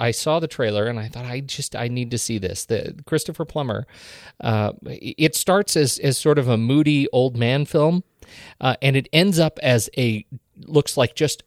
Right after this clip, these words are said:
a gritty, incredible, uh, semi-violent kind of thriller, uh, about, uh, Nazi redemption.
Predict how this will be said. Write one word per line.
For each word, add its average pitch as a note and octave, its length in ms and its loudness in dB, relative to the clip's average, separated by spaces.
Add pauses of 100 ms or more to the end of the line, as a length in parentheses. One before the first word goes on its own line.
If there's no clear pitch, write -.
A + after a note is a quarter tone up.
a B2+ 80 2
gritty, C3+ 720 2 (320)
incredible, A#2 880 2 (200)
uh, G2+ 240 0
semi-violent A2 800 0
kind G#2 180 -4
of F2+ 100 -8
thriller, F#2+ 440 -2 (340)
uh, G#2 280 0
about, G#2+ 560 0
uh, G#2+ 180 0
Nazi G#2 560 -2
redemption. G2+ 580 -2